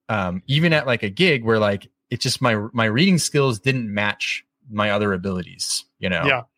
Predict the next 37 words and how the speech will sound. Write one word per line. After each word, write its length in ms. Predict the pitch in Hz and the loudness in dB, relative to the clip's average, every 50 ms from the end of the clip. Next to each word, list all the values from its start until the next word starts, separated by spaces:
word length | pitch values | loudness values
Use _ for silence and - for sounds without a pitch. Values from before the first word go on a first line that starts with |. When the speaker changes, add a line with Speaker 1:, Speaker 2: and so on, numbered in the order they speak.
| _ _ _ _ _ _ - | _ _ _ _ _ _ 0
Speaker 1:
Again, 560 | 120 127 127 131 139 127 107 104 101 101 101 - _ _ _ _ _ _ _ _ _ _ - | 2 2 4 4 4 4 4 2 0 -4 -8 -12 _ _ _ _ _ _ _ _ _ _ 2
definitely 360 | 208 190 160 - 208 202 180 | 2 2 2 2 2 2 4
wouldn't 220 | 147 147 147 139 - | 4 4 2 2 0
consider 280 | 117 113 - 139 131 | -2 0 0 0 2
myself 360 | 127 113 104 - 113 104 92 95 | 2 2 2 2 0 0 0 -2
the 120 | 104 98 | -2 0
worst 340 | 95 104 113 117 - - - | 2 2 2 2 0 -2 -4
of 80 | 101 | -2
the 80 | 92 95 | -2 -2
worst 580 | 90 92 98 101 104 107 - - - - - - - | 0 2 2 4 4 2 0 -2 -2 -4 -6 -2 -2
of 140 | 101 90 92 | -2 -2 -2
the 60 | 90 | -4
guitar 360 | 104 - - - 90 92 92 | -6 -4 -2 0 2 2 0
players 640 | - - 104 95 92 92 90 92 95 - - - - _ - - 95 - | 0 0 0 2 2 2 0 0 0 -2 -2 -4 -6 _ -20 -20 -10 -4
who 260 | - 101 95 92 90 - _ - | -2 0 0 0 -2 -6 _ -2
literally 320 | 107 110 101 95 90 92 | 0 0 2 2 0 -2
can't 280 | 90 - - 104 90 - | -2 -2 -2 -2 -2 -2
read. 320 | 92 101 104 95 90 90 92 | -2 -2 -2 -2 -2 -4 -6
I 80 | 92 | -6
could 260 | - - - 180 139 107 | -2 0 0 0 2 2
read, 360 | 110 123 131 151 151 156 - _ _ _ _ - - _ _ _ | 2 2 2 2 2 0 -4 _ _ _ _ -20 -20 _ _ _
but 120 | - 123 - | -6 -2 2
there 100 | 165 165 | 2 2
are 40 | 151 | 2
still 220 | 156 - - 165 | 2 0 0 0
some 160 | - - 160 - | 0 0 0 -2
situations 640 | - 151 - - - 123 127 120 - - 113 101 - | -2 -2 -2 0 2 2 2 2 2 0 -2 -4 -4
professionally. 600 | - 110 - - 120 113 - - - 107 98 101 | -6 -8 -2 0 0 0 0 -2 -4 -2 0 2
Now, 120 | 120 139 | 2 2
the 80 | 135 127 | 2 2
funny 220 | - 220 254 196 | 2 2 2 2
thing 180 | - 185 170 151 | 2 2 2 2
is, 140 | 135 117 131 | 2 2 0
like, 120 | 120 - | 0 2
for 140 | - 139 123 | 0 0 0
jazz, 460 | 107 - 107 117 127 151 151 - - | 2 2 2 4 4 2 2 2 2
like, 260 | 113 104 101 - - | 2 2 2 -2 -8